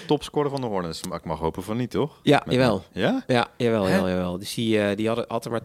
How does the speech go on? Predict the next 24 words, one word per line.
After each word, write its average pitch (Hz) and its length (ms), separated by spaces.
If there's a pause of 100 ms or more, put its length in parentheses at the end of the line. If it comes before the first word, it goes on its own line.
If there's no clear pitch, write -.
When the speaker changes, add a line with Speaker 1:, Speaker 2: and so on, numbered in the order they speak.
Speaker 2:
had 113 220
er - 80
tweeëntwintig. 143 720 (520)
Eh, 120 120 (920)
maar 120 140
de 123 100
Mavericks 143 460
zagen 139 280
in 131 100
deze 135 220
wedstrijd... 127 300
want - 20
je 123 180
kon 131 100
hem 117 200
live 127 220
eigenlijk 117 320
meekijken 117 340
in 107 60
Nederlandse 98 340
Speaker 1:
Ja, 90 60
Speaker 2:
tijd, 95 300
Speaker 1:
ja. 80 80
Speaker 2:
gisteren. 123 360